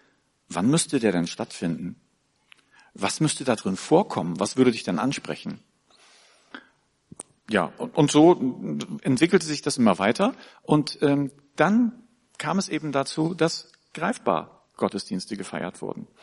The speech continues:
Und wir kamen zu der,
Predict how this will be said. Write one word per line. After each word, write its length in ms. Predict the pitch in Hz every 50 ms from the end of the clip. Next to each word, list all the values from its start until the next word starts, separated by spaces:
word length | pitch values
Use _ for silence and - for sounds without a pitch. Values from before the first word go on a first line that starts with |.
| - - - _ - - - _
Und 260 | - 135 135 127 - - - _
wir 380 | - 123 127 123 120 117 123 -
kamen 580 | - - 120 131 165 180 196 190 196 196 - - _ _ _ _ _
zu 240 | - - - - 135
der, 400 | 127 127 117 117 113 113 123 135